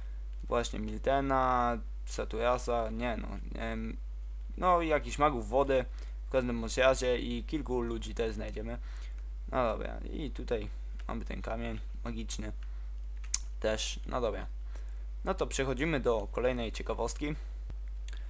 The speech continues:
Okej, do kolejnej ciekawostki musimy użyć kodów, no dobra. Klikamy klawisz, e, F sześć, no i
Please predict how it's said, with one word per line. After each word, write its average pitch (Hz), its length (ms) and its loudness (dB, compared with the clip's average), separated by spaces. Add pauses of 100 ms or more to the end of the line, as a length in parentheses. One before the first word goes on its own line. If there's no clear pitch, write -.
(200)
Okej, 156 320 6
do 131 100 2
kolejnej 156 440 4
ciekawostki 127 480 0
musimy 123 320 -2
użyć 113 400 -4
kodów, 127 480 0 (120)
no 127 60 -2
dobra. 113 300 -2 (360)
Klikamy 143 340 4
klawisz, 123 460 4 (120)
e, 117 340 0
F 127 160 0
sześć, 147 360 4 (400)
no 160 120 2
i 160 460 0